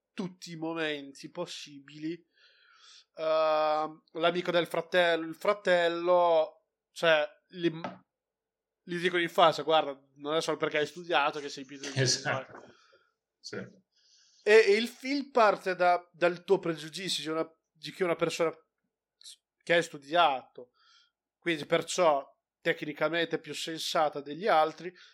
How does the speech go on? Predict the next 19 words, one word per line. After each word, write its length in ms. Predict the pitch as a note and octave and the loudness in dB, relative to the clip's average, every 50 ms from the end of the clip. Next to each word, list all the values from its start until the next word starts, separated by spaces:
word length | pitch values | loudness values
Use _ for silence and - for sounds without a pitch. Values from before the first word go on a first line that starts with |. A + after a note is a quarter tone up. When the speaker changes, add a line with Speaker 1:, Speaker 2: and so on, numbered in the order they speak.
| _ _ _ _ _ _ | _ _ _ _ _ _
Speaker 1:
possa 380 | - G3 G3 F#3 F#3 - G3 | 4 6 6 6 4 0 -4
non 380 | F3+ F#3 F#3 F#3+ F3+ F#3 F3+ F3+ | -6 -4 -4 -4 -4 -4 -6 -8
commettere, 920 | - - A#3+ F#3+ E3 D#3 D#3 D3+ _ _ F3+ F#3 F3+ F#3+ F3+ F3+ F3+ - _ | -6 -4 -4 -2 -2 -4 -6 -8 _ _ -4 -2 0 0 0 0 -2 -4 _
eh, 720 | F3+ D#3+ D#3 D#3 D3+ D3+ D3+ D3+ D3+ D3+ D3+ D3+ D3+ D3+ - | 0 2 2 4 2 2 0 0 0 -2 -2 -2 -4 -6 -8
delle 220 | D3+ D3 D#3 D3 D3+ | _ -8 -6 -6 -6
scelte 400 | D3 - D3+ C3+ B2 - - C3+ | -6 -6 -8 -8 -8 -10 -12 -14
atroci. 580 | B2 - - D3 A#2+ A2+ _ - - C3+ C3 _ _ _ _ _ _ _ _ _ _ _ _ _ _ _ _ _ _ _ _ _ _ | -12 -8 -8 -8 -8 -8 _ -16 -18 -18 -18 _ _ _ _ _ _ _ _ _ _ _ _ _ _ _ _ _ _ _ _ _ _
Speaker 2:
Sì. 500 | - B2 C3 B2+ A#2+ - - - - _ _ _ _ _ | -6 0 2 2 2 2 0 -8 -18 _ _ _ _ _
Speaker 1:
E 140 | - G3+ | 0 0
mano 220 | G#3 G#3+ A3 G#3 A3+ | 2 2 2 4 4
a 80 | B3 | 2
mano 420 | A#3+ A#3 G#3 F#3+ F3+ F3 F3 E3+ F3 | 4 4 2 2 2 0 -2 -6 -6
che 160 | - - G3 | -4 -2 0
il 140 | F#3+ F3 - | 0 -2 -4
film 300 | - - F#3 F3 E3+ E3+ | -6 -8 -8 -8 -8 -6
si 280 | D#3+ - - - F#3 F3+ | -6 -6 -6 -6 -6 -8
svolge, 600 | D#3 D3+ D#3 F3 E3 D#3 D3+ D3+ D3+ D3+ D#3 F#3 | -10 -4 0 2 4 4 2 0 -2 -6 -8 -8
vediamo 560 | F#3 G3 E3 C#3 D#3+ E3+ D#3 D#3 D#3 C#3+ - | -6 -8 -6 -4 -2 -2 -2 -2 -6 -10 -14
che 420 | - - A3 A3 F#3+ D3+ C3 - | -8 -4 0 0 0 0 -2 -6